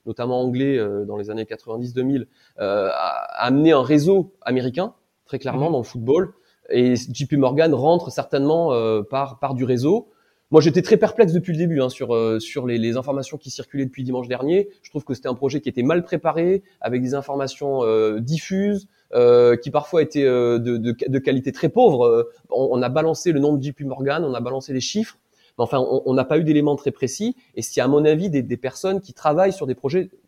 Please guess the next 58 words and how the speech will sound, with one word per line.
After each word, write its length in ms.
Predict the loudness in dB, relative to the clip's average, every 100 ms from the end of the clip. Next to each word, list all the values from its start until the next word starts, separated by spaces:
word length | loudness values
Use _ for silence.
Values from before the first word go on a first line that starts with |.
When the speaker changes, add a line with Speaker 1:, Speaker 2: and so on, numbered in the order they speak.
| _ 0
Speaker 1:
très 140 | 2
précis. 420 | 6 4 2 -8 _ _
Hein, 100 | -6
on, 300 | -4 -2 -2
Speaker 2:
Mhm. 120 | -2 -4
Speaker 1:
je, 140 | -8
c'est 160 | -12 -6
pas 80 |
à 60 | -6
toi 120 | -4
que 60 | -6
je 60 |
vais 20 | -8
t'expliquer, 460 | -12 -12 -6 -2
euh, 100 | -2 -6 _ _
Pierre, 180 | -10 -8
qu'un 100 | -6
business 300 | -4 -4 -4
model, 240 | -2 -2
ça 120 | -4 -6
se 60 |
prépare 300 | -8 -10 -8
pas 140 | -8 -8
en, 320 | -8 -10 -12 _ _
sur 180 | -6
un 60 | -2
coin 140 | 0
de 40 | 2
table. 200 | 2 4
Et 40 |
là, 140 | 6 6
on 60 |
avait 100 | 4
un 80 | 4
peu 140 | 6
l'impression 420 | 6 4 2 0 0
que 80 |
ce 60 | -4
projet 320 | 0 2 2
était, 220 | 0 -2
euh, 140 | -4 -4 _ _
était 220 | -6 -6
pas, 380 | -8 -6 -6 -4 -4
était 180 | -2 -2
pas 100 | -2
finalisé. 600 | -2 0 0 0 -4 -6 _
Donc, 120 | -6 0
c'est 120 | -2
ce 80 | 0
qui 100 | -2
me 60 |
faisait 240 | 0 0 2
penser 240 | 0 2
dès 80 | 0
le 80 | 2
début 260 | 0 0
que 60 | 0
ça, 260 | 0 2